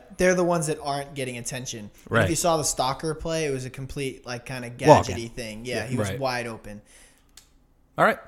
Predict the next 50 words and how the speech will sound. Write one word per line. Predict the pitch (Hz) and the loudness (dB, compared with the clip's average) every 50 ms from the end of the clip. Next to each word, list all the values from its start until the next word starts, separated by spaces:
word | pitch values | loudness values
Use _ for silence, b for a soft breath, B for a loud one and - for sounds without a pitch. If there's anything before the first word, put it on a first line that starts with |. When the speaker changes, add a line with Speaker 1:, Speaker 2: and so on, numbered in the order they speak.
| b b b b b | b b b b b
Speaker 3:
My | 120 160 185 190 | 4 6 6 6
shutdown | 180 - 220 214 196 196 190 175 | 4 2 0 2 2 2 2 2
tight | - 175 170 170 | 6 6 6 8
end | 170 165 | 6 6
is | 151 117 | 4 2
Jack | 98 113 143 147 143 123 110 107 | 2 4 6 6 6 4 2 2
Doyle. | 131 135 147 156 165 156 147 - | 6 6 6 6 6 2 4 4
I | 127 | 4
know | 120 127 139 147 147 | 6 8 8 8 8
he's | 143 151 127 | 6 4 4
been | 127 147 143 143 127 113 117 | 4 4 4 6 4 4 6
one | 131 139 139 | 6 6 6
of | 131 | 4
the | 131 | 4
more, | 131 131 131 117 117 - | 6 6 4 4 2 2
more, | 139 139 147 147 - - | 4 4 4 4 2 0
the | 107 113 151 185 | 2 4 4 6
most | 185 165 147 135 - - | 6 4 4 2 2 4
targeted | - 156 156 147 139 139 131 123 110 101 - | 4 4 4 4 2 2 0 0 -2 -4 -2
pass | - - 139 135 143 131 - | 2 4 4 6 4 2 2
catcher | - 139 127 110 - 120 110 104 - B B B B B B B B | 2 2 2 2 0 0 0 -2 -2 B B B B B B B B
this | - 113 135 131 - | 4 6 6 6 6
season, | - - 151 160 147 127 127 113 | 4 4 4 4 4 4 4 4
but | 107 113 113 - B B B B B | 4 4 2 2 B B B B B
that | - 127 139 | 2 4 6
doesn't | 156 160 156 139 147 143 | 8 6 6 6 2 0
mean | 139 139 135 131 | 0 0 2 0
it's | 123 - | 0 0
going | - 131 123 123 120 | 2 4 4 4 2
to | 117 - 131 - | 2 0 -2 -2
equate | 110 104 - - 127 131 139 139 - | -2 -6 -4 0 2 2 2 2 0
to | - 120 | -2 -2
something | - - 117 110 107 - 107 107 110 - | 0 2 2 2 2 2 0 -2 -2 -2
against | 113 107 107 98 120 117 113 110 110 - - - - b b b b b - | -2 -4 -2 -2 -2 0 0 0 -2 -2 -6 -8 -10 b b b b b -2
the | 120 107 | 2 2
Steelers, | - - - 143 127 107 95 85 87 87 - | 2 4 4 6 4 4 4 0 -4 -4 0
who | 120 113 113 | 2 2 4
now | 110 113 120 123 135 139 135 | 4 4 6 8 8 8 8
have | 131 135 127 123 | 8 8 6 6
a | 120 | 2
defense | 110 123 123 110 107 120 113 107 - | 0 0 -2 0 2 0 0 0 0
who | 120 | 0
knows | 113 110 117 123 127 123 117 110 104 101 95 - b b b b | 0 2 4 4 6 6 6 4 4 2 -2 -4 b b b b
they're | b 123 | b 2
gonna | 120 131 127 | 2 2 2
be | 123 113 | 0 0
playing | - 135 127 120 120 113 | 0 0 0 2 2 0
against | 113 113 107 107 - | 0 -2 -2 -4 -4
Jacoby | 117 110 - 127 131 135 135 131 | -6 -2 2 4 4 6 4 2
Brissett. | 120 123 110 - - - 123 117 117 | 2 2 2 2 4 6 8 6 6